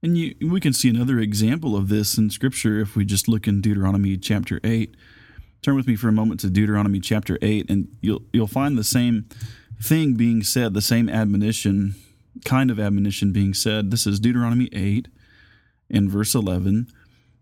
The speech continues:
Moses says, "Beware that you do not forget the Lord your God by not keeping his commandments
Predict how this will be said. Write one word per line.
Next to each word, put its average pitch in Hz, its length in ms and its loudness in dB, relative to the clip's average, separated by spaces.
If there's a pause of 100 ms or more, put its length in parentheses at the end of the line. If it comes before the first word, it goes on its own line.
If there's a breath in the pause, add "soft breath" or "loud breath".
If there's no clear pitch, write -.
Moses 127 260 0
says, 123 160 0
"Beware 113 460 2
that 117 120 -4
you 120 120 2
do 117 100 2
not 110 220 -2
forget 107 500 0
the 131 100 0
Lord 110 280 0
your 101 180 2
God 92 640 0 (500)
by 95 540 0
not 101 460 0
keeping 127 380 2
his 104 160 -4
commandments - 840 -2